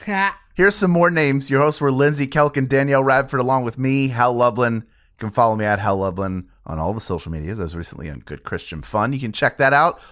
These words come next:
Speaker 2: Also on Marvel by the Month, making a return long after, uh, my turn as modok in Squirrel Girl and Beatable Radio Show was past. But hey, better late than never. And then, of course, all my usual haunts and places. More stuff to announce soon.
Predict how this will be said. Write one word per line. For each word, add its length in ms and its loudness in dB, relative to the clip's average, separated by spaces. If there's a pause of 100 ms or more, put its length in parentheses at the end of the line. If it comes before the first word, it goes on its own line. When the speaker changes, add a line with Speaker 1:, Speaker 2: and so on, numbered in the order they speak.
Speaker 2:
Also 280 2
on 120 0
Marvel 440 2
by 160 4
the 100 0
Month, 360 0
making 280 -4
a 60 0
return 540 2 (340)
long 340 2
after, 640 2 (240)
uh, 220 2
my 120 2
turn 280 -2
as 140 -4
modok 560 0 (540)
in 360 -2
Squirrel 300 -4
Girl 180 -2
and 120 -6
Beatable 260 -4
Radio 300 -4
Show 240 -2
was 160 -4
past. 460 0
But 160 0
hey, 300 0 (160)
better 220 2
late 240 2
than 140 -2
never. 440 0 (260)
And 160 -2
then, 80 0
of 120 -8
course, 220 -2
all 160 2
my 100 0
usual 360 -2
haunts 340 -6
and 120 -12
places. 520 -8 (320)
More 200 0
stuff 380 0
to 300 2
announce 400 0
soon. 640 0